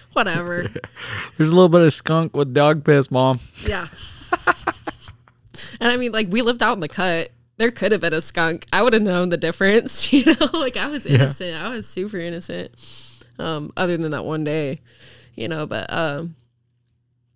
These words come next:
Speaker 1: so, like,
Speaker 2: You
Speaker 1: that
Speaker 2: were still innocent even in that one day.
Speaker 1: <laughs> Yeah. So, uh,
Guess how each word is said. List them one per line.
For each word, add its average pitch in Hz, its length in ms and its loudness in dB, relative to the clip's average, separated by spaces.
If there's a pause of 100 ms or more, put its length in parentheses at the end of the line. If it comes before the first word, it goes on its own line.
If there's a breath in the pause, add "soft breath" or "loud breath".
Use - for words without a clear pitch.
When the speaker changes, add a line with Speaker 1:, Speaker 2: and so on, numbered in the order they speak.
(480)
Speaker 1:
so, - 180 -4
like, 180 200 0
Speaker 2:
You 139 100 6
Speaker 1:
that 151 60 8
Speaker 2:
were 156 80 8
still 131 400 6
innocent 107 640 4
even 107 340 2
in 95 200 4
that 107 200 0
one 98 260 -2
day. - 380 -8
Speaker 1:
<laughs> - 80 -20
Yeah. 233 120 -6 (1120 loud breath)
So, 226 340 0
uh, 202 280 -6